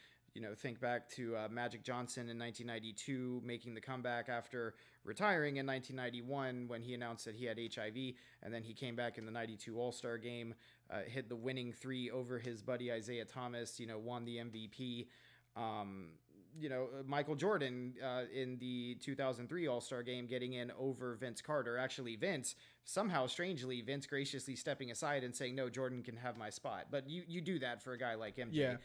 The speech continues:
Speaker 1: But, yeah, I'm, I'm completely fine with Kobe. He's already said that it's his last hurrah. Uh, the All-Star Game is what, Toronto? So,
Speaker 2: Mm-hmm.
Speaker 1: I mean, you know, and now you get to have the, I guess if you wanna call Toronto an international market, but Kobe's always been a big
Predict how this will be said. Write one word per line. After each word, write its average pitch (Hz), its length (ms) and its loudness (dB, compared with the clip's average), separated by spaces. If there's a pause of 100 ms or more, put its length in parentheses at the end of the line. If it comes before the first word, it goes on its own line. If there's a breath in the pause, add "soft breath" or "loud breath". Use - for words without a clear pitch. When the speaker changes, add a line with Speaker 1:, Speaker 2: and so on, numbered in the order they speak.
(300 loud breath)
Speaker 1:
But, 202 200 6
yeah, 175 180 10
I'm, 165 260 6
I'm 156 360 2
completely 131 420 -2
fine 120 540 0 (260 soft breath)
with 120 180 -2
Kobe. 127 320 2
He's 120 200 -2
already 127 240 2
said 123 260 0
that 120 100 0
it's 120 160 -2
his 113 200 -4
last 123 320 0
hurrah. 123 480 4 (340 loud breath)
Uh, 123 160 6
the 135 120 6
All-Star 139 220 4
Game 131 200 2
is 120 100 -2
what, 123 180 2
Toronto? 143 640 2 (300 loud breath)
So, 143 120 6
Speaker 2:
Mm-hmm. 208 140 10
Speaker 1:
I 185 80 10
mean, 185 240 4
you 175 80 2
know, 151 240 6 (100)
and 143 240 0
now 147 140 4
you 139 160 4
get 135 160 2
to 135 80 -4
have 131 400 4
the, 123 340 0
I 135 80 2
guess 131 220 2
if 120 60 -10
you 123 100 -2
wanna 127 160 0
call 139 220 2
Toronto 127 400 0
an 123 100 -2
international 123 640 -2
market, 120 520 0 (280 loud breath)
but 180 140 6
Kobe's 196 320 8
always 151 320 8
been 147 160 2
a 131 40 2
big 127 360 4